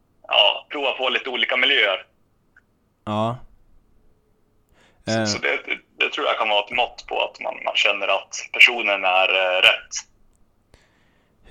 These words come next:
Speaker 2: Men, eh, jag tänker också på när vi har, ja, men vi säger vi har diverse olika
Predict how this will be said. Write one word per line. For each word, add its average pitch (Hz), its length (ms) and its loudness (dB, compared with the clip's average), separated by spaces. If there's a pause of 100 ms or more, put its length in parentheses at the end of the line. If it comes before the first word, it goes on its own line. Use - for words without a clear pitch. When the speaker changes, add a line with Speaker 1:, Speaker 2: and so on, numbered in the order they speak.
(600)
Speaker 2:
Men, 151 300 2
eh, 156 60 2
jag 147 420 2
tänker 151 260 -2
också 160 300 -2
på 156 140 -6
när 143 140 0
vi 139 120 4
har, 131 460 4 (880)
ja, 156 160 6
men 175 200 6
vi 170 80 8
säger 165 220 4
vi 123 140 2
har 127 400 2 (160)
diverse 123 360 0
olika 113 400 0